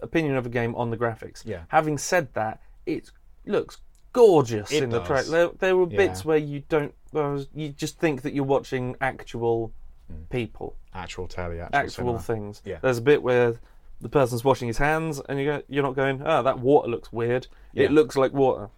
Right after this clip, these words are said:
Speaker 2: Yeah, yeah. That's awesome.
Speaker 1: So I'm excited about that.
Speaker 2: Does
Speaker 1: I
Speaker 2: look
Speaker 1: know
Speaker 2: cool.
Speaker 1: very little about the plot.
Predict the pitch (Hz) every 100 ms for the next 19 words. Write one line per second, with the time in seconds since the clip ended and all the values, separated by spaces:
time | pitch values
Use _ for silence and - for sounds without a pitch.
0 | - 95 90 90 87 82 - - - -
1 | - 104 92 95 95 - 87 85 - -
2 | 147 156 120 - 151 127 123 123 107 117
3 | 107 - 101 107 139 135 135 156 143 123
4 | 117 113 113 101 - 110 -